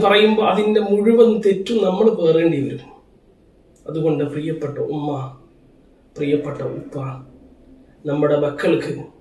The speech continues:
മയ്യത്ത് നിസ്കരിക്കാൻ നമ്മൾ പഠിപ്പിച്ചു കൊടുക്കണം. അതിനുള്ള സംവിധാനം നമ്മൾ കണ്ടെത്തി കൊടുക്കണം. ഫാത്തിഹ ഓതാൻ അറിയാത്ത എത്രയോ മക്കളുണ്ട്. ഈ വീഡിയോ നിങ്ങളിങ്ങനെ കണ്ടുകൊണ്ടിരിക്കുമ്പോൾ,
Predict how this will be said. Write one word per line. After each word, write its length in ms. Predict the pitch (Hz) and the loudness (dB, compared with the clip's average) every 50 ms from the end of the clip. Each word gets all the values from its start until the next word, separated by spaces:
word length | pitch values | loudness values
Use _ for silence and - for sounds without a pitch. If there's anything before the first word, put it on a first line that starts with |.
| _ _ _ _ _ _ _ _ _ _ _ _ - _ - | _ _ _ _ _ _ _ _ _ _ _ _ -20 _ 0
മയ്യത്ത് 400 | 147 160 170 185 208 208 202 190 165 | 2 4 4 6 4 4 4 2 0
നിസ്കരിക്കാൻ 560 | 156 151 - - 147 147 147 135 139 143 143 139 139 | 0 0 -2 -2 -2 -2 -2 -2 -6 -6 -6 -6 -6
നമ്മൾ 160 | 139 143 143 139 | -4 -4 -4 -4
പഠിപ്പിച്ചു 320 | 143 139 - 151 139 - 131 | -6 -8 -10 -10 -10 -10 -10
കൊടുക്കണം. 340 | 123 127 120 - - - - - - _ _ _ _ _ _ _ _ _ _ _ _ _ _ _ _ _ _ _ _ _ _ _ _ _ _ _ - | -10 -12 -14 -14 -16 -20 -20 -20 -20 _ _ _ _ _ _ _ _ _ _ _ _ _ _ _ _ _ _ _ _ _ _ _ _ _ _ _ 2
അതിനുള്ള 340 | 175 214 220 220 214 208 208 - - | 4 6 6 6 6 4 2 2 2
സംവിധാനം 520 | 185 214 214 220 220 208 202 202 196 196 190 | 2 4 6 6 6 6 6 4 4 4 2
നമ്മൾ 160 | 190 190 185 180 180 | 2 0 -2 -2 0
കണ്ടെത്തി 280 | 190 196 220 - - 190 170 | 2 2 2 2 0 -2 -2
കൊടുക്കണം. 420 | 165 165 147 - 147 139 135 131 - - - - - - _ _ _ _ - - - _ _ _ _ - _ - _ _ _ _ _ _ _ _ _ _ _ _ _ _ _ _ _ _ _ _ _ - | -2 -2 -2 -2 -4 -4 -6 -6 -10 -12 -16 -18 -20 -20 _ _ _ _ -20 -20 -20 _ _ _ _ -20 _ -20 _ _ _ _ _ _ _ _ _ _ _ _ _ _ _ _ _ _ _ _ _ -18
ഫാത്തിഹ 480 | - - 156 160 175 175 - 190 170 - - 175 170 165 | -14 -10 -8 -6 -6 -4 -4 -4 -4 -2 2 2 4 4
ഓതാൻ 280 | 170 175 180 170 170 170 170 170 | 4 2 2 2 2 2 2 2
അറിയാത്ത 320 | 175 175 185 180 180 190 185 190 220 | 0 -2 -4 -4 -4 -4 0 0 0
എത്രയോ 420 | 220 - - - 233 208 196 190 170 160 | 0 0 -2 0 2 2 4 2 2 0
മക്കളുണ്ട്. 480 | - - - 151 143 139 139 - - - - - - - _ _ _ _ _ _ _ _ _ _ _ _ _ _ _ _ _ _ _ _ _ _ _ _ - - _ _ - - | -2 -2 -4 -4 -2 -2 -4 -6 -8 -14 -18 -20 -20 -20 _ _ _ _ _ _ _ _ _ _ _ _ _ _ _ _ _ _ _ _ _ _ _ _ -20 -20 _ _ -12 -6
ഈ 80 | 170 170 170 165 | -4 -2 0 0
വീഡിയോ 260 | 175 180 185 190 185 180 | 0 0 0 2 2 2
നിങ്ങളിങ്ങനെ 420 | 180 170 175 175 180 175 170 170 170 - | 2 2 2 2 2 4 4 4 2 2
കണ്ടുകൊണ്ടിരിക്കുമ്പോൾ, 880 | 175 170 170 180 175 170 170 170 165 156 156 - 156 151 147 147 139 | 0 0 0 0 0 2 2 2 0 0 -4 -4 -6 -4 -2 -4 -4